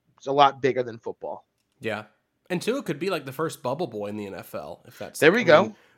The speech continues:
Speaker 2: we could just create a new uniform for Tua to be just, like, the Michelin Man out there, potentially.
Speaker 1: <laughs>
Speaker 2: I mean, that, that would be great. I think, I mean, he could still get the ball down the field to Tyreek Hill in, in a,
Speaker 1: Yeah, of
Speaker 2: a
Speaker 1: course.
Speaker 2: Michelin Man costume. I think it'd be
Speaker 1: Of
Speaker 2: fun-,
Speaker 1: course.
Speaker 2: fantastic.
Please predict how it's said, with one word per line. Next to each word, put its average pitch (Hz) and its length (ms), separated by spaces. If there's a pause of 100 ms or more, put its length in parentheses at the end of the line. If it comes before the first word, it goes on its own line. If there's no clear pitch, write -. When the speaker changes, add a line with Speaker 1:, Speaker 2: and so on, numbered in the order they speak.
Speaker 2:
we 135 100
could 156 320
just 143 380
create 135 380
a 117 100
new 120 540 (560)
uniform 117 800
for 123 160
Tua 110 360
to 123 100
be 120 180
just, 120 340 (640)
like, 131 240
the 151 80
Michelin 135 460
Man 101 200
out 92 220
there, 85 180 (140)
potentially. - 480 (140)
Speaker 1:
<laughs> - 180
Speaker 2:
I 131 60
mean, 135 120
that, 120 240
that 160 180
would 151 120
be 120 100
great. 117 380
I - 80
think, 156 220
I - 20
mean, 156 180 (160)
he 349 80
could - 140
still 170 160
get 147 80
the 120 80
ball 117 100
down 113 140
the 107 80
field 117 240
to 110 100
Tyreek 107 480
Hill 123 280
in, 110 160
in 110 140
a, 101 180
Speaker 1:
Yeah, - 80
of - 100
Speaker 2:
a - 40
Speaker 1:
course. 120 400
Speaker 2:
Michelin 131 380
Man 113 240
costume. 165 500
I 247 40
think 262 80
it'd 302 140
be 285 100
Speaker 1:
Of 156 120
Speaker 2:
fun-, - 60
Speaker 1:
course. 143 300
Speaker 2:
fantastic. - 280